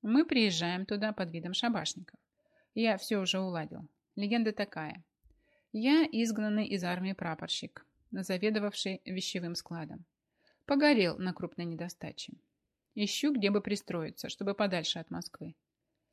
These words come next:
Подтекст таков. Опасаюсь чьего-то преследования. Ты тоже прапорщик, но из другой части.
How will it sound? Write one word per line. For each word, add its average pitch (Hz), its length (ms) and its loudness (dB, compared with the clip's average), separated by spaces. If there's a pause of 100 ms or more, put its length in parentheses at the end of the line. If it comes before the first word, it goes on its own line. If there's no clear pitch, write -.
(160)
Подтекст 208 540 -4
таков. 262 560 -2 (420)
Опасаюсь 233 760 0
чьего-то 175 420 -4
преследования. 165 800 -8 (720)
Ты 226 120 0
тоже 247 300 4
прапорщик, 190 580 -2
но 180 120 0
из 185 80 -2
другой 226 360 4
части. - 480 -10